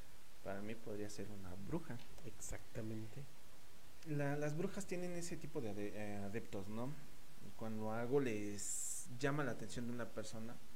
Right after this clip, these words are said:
Speaker 1: van a sufrir de acoso a esa persona.
Speaker 2: Pero qué, qué clase de acoso. Imagínate,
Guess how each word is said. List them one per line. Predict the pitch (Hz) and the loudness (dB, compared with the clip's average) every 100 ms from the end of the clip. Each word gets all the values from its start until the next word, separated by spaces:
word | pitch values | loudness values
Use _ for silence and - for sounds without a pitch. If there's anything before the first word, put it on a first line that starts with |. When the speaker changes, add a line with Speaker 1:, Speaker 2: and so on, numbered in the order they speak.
| - - - - - | -2 0 0 0 0
Speaker 1:
van | 110 110 | 0 0
a | 107 104 104 | 0 0 0
sufrir | 98 - 101 104 | 0 0 0 0
de | |
acoso | 101 113 - | 0 0 0
a | |
esa | - 107 | 0 0
persona. | - - 135 123 - - - - - - - - - - | 0 0 0 0 0 0 0 0 0 0 0 0 0 0
Speaker 2:
Pero | - 107 - | 0 0 0
qué, | 135 135 - | -2 -2 0
qué | 160 170 - | 2 2 4
clase | 139 131 131 151 147 - 202 196 120 | 6 8 8 6 4 2 0 0 0
de | 113 | 0
acoso. | 101 - 127 131 - 110 - - - - | 0 0 2 2 0 -2 -2 -2 -2 0
Imagínate, | 143 143 160 190 - 127 | 2 2 4 2 2 -2